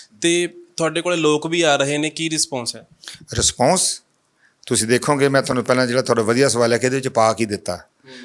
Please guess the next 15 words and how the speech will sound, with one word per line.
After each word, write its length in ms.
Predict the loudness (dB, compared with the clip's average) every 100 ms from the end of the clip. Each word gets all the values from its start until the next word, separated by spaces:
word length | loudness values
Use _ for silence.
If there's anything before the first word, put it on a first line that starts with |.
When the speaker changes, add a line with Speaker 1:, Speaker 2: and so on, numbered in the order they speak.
| -8 2
Speaker 2:
ਪਾ 200 | 4 4
ਕੁਛ 260 | 0 0
ਅਸੀਂ 200 | 0 0
ਕੋਈ, 400 | 0 2 0 -2 -4
ਅਹ, 340 | -4 -4 -6 -12 _ _ _ _ -2
ਚੰਦਰ 300 | 0 2 2
ਤੋਂ 260 | 0 0
ਜਾਂ 180 | 2 2
ਹੋਰ 160 | 2 2
ਕਿਤੋਂ 180 | 0
ਚੀਜ਼ਾਂ 260 | -2 0 -2
ਨਹੀਂ 120 | 0
ਲੈ 100 | 0
ਕੇ 140 | 0 -4
ਆਏ। 160 | -6